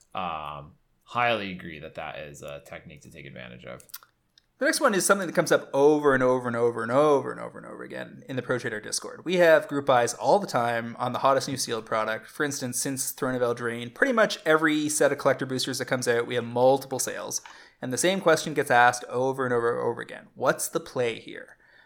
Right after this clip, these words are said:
Speaker 2: Should I crack this? Should I buy this? Should I flip this? Generally speaking, the answer is sealed product is not your best spec.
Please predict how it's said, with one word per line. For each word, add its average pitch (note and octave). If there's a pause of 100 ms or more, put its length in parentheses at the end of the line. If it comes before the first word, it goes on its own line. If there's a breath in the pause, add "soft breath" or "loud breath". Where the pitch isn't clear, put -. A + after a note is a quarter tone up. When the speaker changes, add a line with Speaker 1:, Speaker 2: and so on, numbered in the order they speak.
Speaker 2:
Should B2+
I A2+
crack D#3+
this? D#3+
Should A#2
I F#2+ (100)
buy C#3+
this? C#3
Should -
I -
flip D3
this? C#3+ (1600 soft breath)
Generally G#3
speaking, E3
the C3+
answer D3
is C3+
sealed F#3+
product E3
is A#2+
not B2+
your C3
best B2+
spec. -